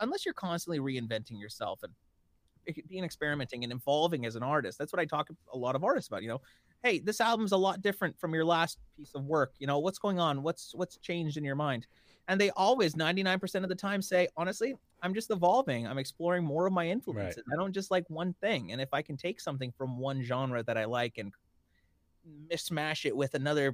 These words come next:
Speaker 1: piece of another genre, if I, I like, you know, and I come up with this product, well,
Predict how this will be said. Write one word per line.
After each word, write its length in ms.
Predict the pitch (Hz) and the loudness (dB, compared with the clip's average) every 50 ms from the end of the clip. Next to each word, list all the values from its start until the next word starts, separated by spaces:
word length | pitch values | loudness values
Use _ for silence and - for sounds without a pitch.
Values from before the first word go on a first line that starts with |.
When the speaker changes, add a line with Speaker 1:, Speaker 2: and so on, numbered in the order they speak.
| - _ | 0 _
Speaker 1:
piece 280 | - 147 143 143 - - | -8 -6 -6 -4 0 2
of 200 | 143 139 127 - | 2 2 2 0
another 280 | 131 135 151 151 160 147 | -2 0 0 0 0 0
genre, 300 | 139 143 127 123 120 117 | 0 0 0 0 0 -2
if 120 | 123 - - | -2 -2 0
I, 60 | 127 | 0
I 360 | 120 120 110 - - 110 123 | 0 0 -2 -4 -4 -4 -2
like, 340 | 120 120 123 117 113 107 107 _ | -2 0 0 0 0 -2 -6 _
you 80 | - 131 | -6 -4
know, 180 | 131 131 139 | -2 -2 -2
and 160 | 127 135 131 | -2 -2 -2
I 120 | 127 123 117 - _ _ _ - | -2 -4 -6 -10 _ _ _ -10
come 140 | 143 135 135 | -6 -6 -6
up 80 | 131 | -6
with 100 | - 131 | -6 -10
this 100 | 123 - _ _ | -14 -16 _ _
product, 440 | - 143 180 175 139 123 120 _ _ _ _ _ _ _ _ _ _ _ _ _ _ | 2 4 4 4 4 2 -2 _ _ _ _ _ _ _ _ _ _ _ _ _ _
well, 280 | - 208 185 180 - | 2 4 4 4 2